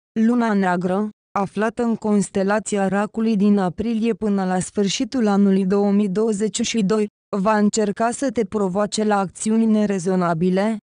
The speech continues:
Suspiciunea, îndoiala de sine sau înșelăciunea excesivă sunt toate intrigile ei.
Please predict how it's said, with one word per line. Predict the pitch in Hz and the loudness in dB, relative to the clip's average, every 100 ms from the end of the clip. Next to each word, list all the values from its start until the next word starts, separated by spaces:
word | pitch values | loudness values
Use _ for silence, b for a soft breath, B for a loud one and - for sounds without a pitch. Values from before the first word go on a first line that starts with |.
| _ - | _ -6
Suspiciunea, | 233 196 - 175 - 196 190 202 240 247 _ - | -4 -2 -4 -6 -2 0 0 0 -2 -8 _ 0
îndoiala | 214 190 190 190 208 220 | 2 4 2 2 0 0
de | 196 | -2
sine | 196 214 202 | -2 0 0
sau | 190 202 202 | -2 -2 0
înșelăciunea | 208 208 214 202 202 202 214 233 226 | 0 0 0 0 0 0 2 2 0
excesivă | 180 - 202 180 220 208 220 | -4 -6 -4 -4 -4 -2 -2
sunt | 202 202 196 180 180 | -2 0 0 0 -4
toate | 220 208 180 | -2 -2 0
intrigile | 196 196 190 208 202 208 220 214 | 2 2 2 0 -2 -2 -2 0
ei. | 196 165 | 0 -2